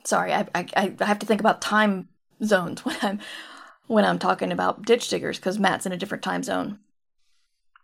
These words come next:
But my co-host, Matt Wallace, he's a middle grade writer and a fantasy writer. We talk about the business of writing, and that's live on Twitch,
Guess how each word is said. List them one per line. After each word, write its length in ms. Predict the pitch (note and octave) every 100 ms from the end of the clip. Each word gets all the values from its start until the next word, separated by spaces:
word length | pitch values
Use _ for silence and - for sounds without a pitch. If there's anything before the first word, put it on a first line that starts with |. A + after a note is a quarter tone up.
| _ _ _
But 280 | G#3 G#3+ -
my 80 | G3+
co-host, 440 | C4 C4+ A#3+ A#3
Matt 220 | G3+ G3
Wallace, 480 | A3 A3+ A3 G#3 - - - - - - _ _ _ _ _ _
he's 180 | G#3+ G3+
a 60 | G3+
middle 180 | G#3
grade 220 | G#3 G#3 G#3
writer 300 | G3+ G3+ G3+
and 220 | - F#3+
a 60 |
fantasy 380 | F3+ A#3+ A3+ G#3+
writer. 440 | G3 G3 G3 F#3 - _ _ _ _ _ _ _ _ _ _ _ -
We 200 | A3 A3+
talk 160 | A3+
about 160 | A3+ G3
the 60 |
business 360 | G3+ C4 A#3 F#3
of 100 | F#3+
writing, 380 | F3+ F3+ - G#3+ - _ _ _ _
and 120 | G#3
that's 220 | G3 G3+ A3
live 540 | A3+ A#3 A3+ A3 - _ _ _ _ _ _
on 200 | G3 F#3+
Twitch, 500 | - G3+ F#3 - -